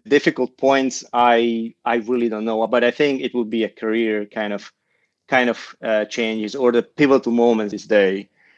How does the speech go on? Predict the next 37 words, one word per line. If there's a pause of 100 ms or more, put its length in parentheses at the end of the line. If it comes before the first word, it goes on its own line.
(320)
when
after
eleven
years (160)
of,
um, (840)
of
working
as
a
journalist
and
then
being
editor-in-chief,
uh,
for
a
website
that
is
called
Sector
dot
S
K.
You
can (160)
go
and
check
it
out.
It's
still
the
biggest,